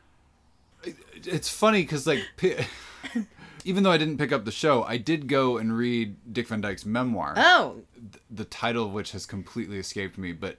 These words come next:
Speaker 1: it's
Speaker 2: But it's funny.
Speaker 1: It's so funny. Like, he's just, he's a, it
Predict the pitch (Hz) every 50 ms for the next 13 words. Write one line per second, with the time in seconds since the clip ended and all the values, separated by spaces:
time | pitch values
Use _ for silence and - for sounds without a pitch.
0 | _ - 107 - - 202 190 - - - - - 180 156 135 123 - _ _ -
1 | - - 117 - - - - - - - 180 160 139 120 98 - 117 113 104 90
2 | 80 - 71 98 101 98 - - 135 127 - 151 151 135 - - _ _ - 131
3 | 131 127 - 151 151 113 95 92